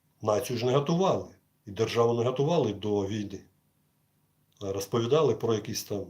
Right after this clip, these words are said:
травневі свята, от, прочі, так сказати, е, казки. І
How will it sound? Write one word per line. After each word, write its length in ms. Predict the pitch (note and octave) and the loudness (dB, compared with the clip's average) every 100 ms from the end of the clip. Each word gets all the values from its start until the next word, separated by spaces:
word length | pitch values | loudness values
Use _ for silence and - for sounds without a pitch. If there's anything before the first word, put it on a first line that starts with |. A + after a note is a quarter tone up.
| - | -4
травневі 460 | A#2+ A#2 A#2 G#2+ | 2 2 2 -2
свята, 560 | G2+ G#2 G2+ D3+ D#3+ C#3 _ _ _ _ | -4 -8 -4 -2 -4 -6 _ _ _ _
от, 220 | - - - | -20 -18 -4
прочі, 400 | B2 D3 - B2 | 0 0 -2 -6
так 200 | A#2 - | -8 -8
сказати, 480 | A#2 A2+ A2 - | -8 -6 -6 -8
е, 500 | A2 G#2+ G#2 G#2 G2+ G2 G2 F#2+ F#2 F#2 F#2 F2+ F2+ F2+ F2+ _ - - - | -8 -6 -4 -4 -6 -8 -10 -12 -14 -16 -18 -18 -18 -20 -20 _ -20 -20 -4
казки. 480 | A#2+ A#2+ - A#2 A2 - - - _ _ _ _ _ _ _ _ _ _ _ _ _ _ _ _ _ _ _ _ _ _ _ _ _ _ _ _ _ _ _ _ _ _ _ _ _ _ - | -2 -2 -4 -8 -10 -18 -20 -20 _ _ _ _ _ _ _ _ _ _ _ _ _ _ _ _ _ _ _ _ _ _ _ _ _ _ _ _ _ _ _ _ _ _ _ _ _ _ 0
І 200 | C#3 | 0